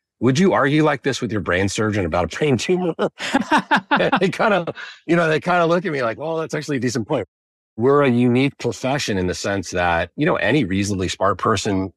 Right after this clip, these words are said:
ought to be able to understand our advice, but, you know, they often don't have the context or experience to, to kinda understand how things land. And that's our job to explain that. I don't know. I don't argue that much with my doctor,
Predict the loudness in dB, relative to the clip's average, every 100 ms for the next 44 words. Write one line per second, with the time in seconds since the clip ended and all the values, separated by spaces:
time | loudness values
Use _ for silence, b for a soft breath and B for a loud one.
0 | 2 4 4 2 2 2 0 0 -2 0
1 | 0 0 -2 -2 -2 -2 -6 -10 -16 _
2 | _ _ _ _ _ _ 0 2 2 0
3 | _ _ _ _ -2 0 2 2 2 2
4 | 0 0 0 0 -2 -4 -4 -4 -2 -4
5 | -6 -4 -6 -4 -2 0 0 -2 -10 -16
6 | -14 -6 -4 -2 -2 -2 -4 -2 -2 0
7 | -2 -4 -4 -2 0 0 -4 -8 -14 _
8 | _ _ _ _ _ _ -4 -2 -2 -2
9 | 0 0 0 -2 -6 -4 -4 -2 -6 -10
10 | _ _ _ _ _ -6 -2 0 2 2
11 | 2 2 2 0 0 -4 -4 -4 -2 0
12 | -2 -2 -4 -6 -8